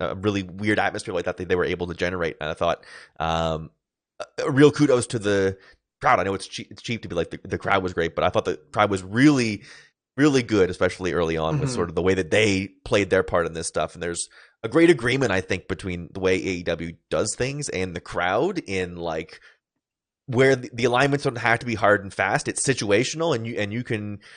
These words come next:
Speaker 1: really live in the moment with how you're reacting to what's happening on the show.
Speaker 2: Oh, wasn't it nice to not be hated by your audience? Brian, were you into this heel C M Punk opening?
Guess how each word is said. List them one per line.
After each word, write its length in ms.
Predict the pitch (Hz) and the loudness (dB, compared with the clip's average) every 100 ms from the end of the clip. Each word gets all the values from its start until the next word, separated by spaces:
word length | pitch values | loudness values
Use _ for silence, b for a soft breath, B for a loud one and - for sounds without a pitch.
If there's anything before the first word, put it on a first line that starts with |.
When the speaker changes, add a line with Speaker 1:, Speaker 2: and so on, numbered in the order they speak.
| B _ - | B _ 2
Speaker 1:
really 340 | 139 131 120 110 | 4 4 0 -4
live 380 | 120 117 135 123 | -6 2 4 6
in 120 | 120 | 2
the 80 | 107 | 0
moment 420 | 101 104 110 90 | 0 0 0 -2
with 160 | 92 87 | -2 -2
how 260 | 95 90 | 0 0
you're 300 | 90 90 92 | 0 0 0
reacting 500 | 87 87 85 87 87 | 2 0 -2 -2 -6
to 80 | 80 | -6
what's 180 | 80 - | -6 -4
happening 360 | 85 85 76 64 | -6 -6 -8 -12
on 100 | 73 | -12
the 60 | |
show. 280 | - 64 - _ _ _ _ _ _ _ _ _ _ _ - - | -8 -8 -8 _ _ _ _ _ _ _ _ _ _ _ -20 -6
Speaker 2:
Oh, 140 | 127 143 | 2 4
wasn't 260 | 160 156 | 4 2
it 100 | 151 | 0
nice 220 | 135 147 147 | 0 -2 -2
to 80 | |
not 320 | 139 131 139 151 | -2 0 -2 -2
be 100 | 131 | -2
hated 300 | 139 139 127 | 0 0 0
by 160 | 127 | 0
your 160 | 117 117 | 0 0
audience? 420 | 127 123 104 104 | -2 -4 -6 -6
Brian, 380 | 139 156 180 185 | -4 0 0 2
were 80 | 180 | 2
you 160 | 202 | 2
into 140 | 233 240 | 0 -2
this 160 | 226 | -4
heel 200 | 185 220 | -4 -6
C 220 | 214 208 202 | -6 -6 -4
M 120 | 202 | -4
Punk 220 | 208 220 | -4 -2
opening? 400 | 202 196 220 240 | -2 -4 -8 -10